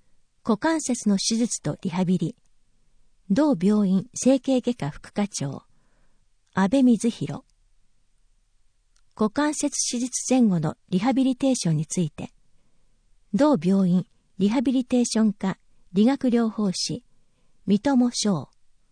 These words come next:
定員九十名。申し込み順です。参加費無料です。申し込み問い合わせ。電話で、同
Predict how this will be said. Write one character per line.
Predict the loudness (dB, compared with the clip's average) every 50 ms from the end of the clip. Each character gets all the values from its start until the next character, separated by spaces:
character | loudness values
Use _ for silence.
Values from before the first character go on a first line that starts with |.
| _ _ _ _ _ _ _ _ _ _
定 | 0 2 2 4 4
員 | 4 4 2 2 0 _
九 | -4 0 2 2 2
十 | 2 2 2 2 2
名。 | 2 0 -4 -6 -8 -12 -14 -18 _ _ _ _ -16 -4 0
申 | 2 2 2
し | 0 -2
込 | 0 2 2
み | 2 2
順 | 2 0 0 0
で | 0 -2
す。 | -6 -8 -12 -14 _ _ _ _ _ _ _ _ _ _ _ _
参 | -8 -2 -2 0 0 -2
加 | -4 -6 -8
費 | -6 -4 -6 -6 -6 _ -4
無 | -2 0 2
料 | 2 2 0
で | 0 -2 -4
す。 | -6 -8 -12 -12 -20 _ _ _ _ _ _ _ _ _ _ _ -2 0
申 | 2 2 2
し | 0 -4 -6
込 | -2 0 0
み | 2 0 0 -4 -8 _
問 | -2 0 0 0
い | 0 0
合 | -2
わ | -2 -4
せ。 | -6 -6 -10 -10 -10 _ _ _ _ _ _ _ _ _ _ _ _ _ _ -6
電 | 0 2 2 4 4 2
話 | 2 0 0
で、 | 0 -2 -4 -6 _ _ _ _ _ 0
同 | 0 2 2 2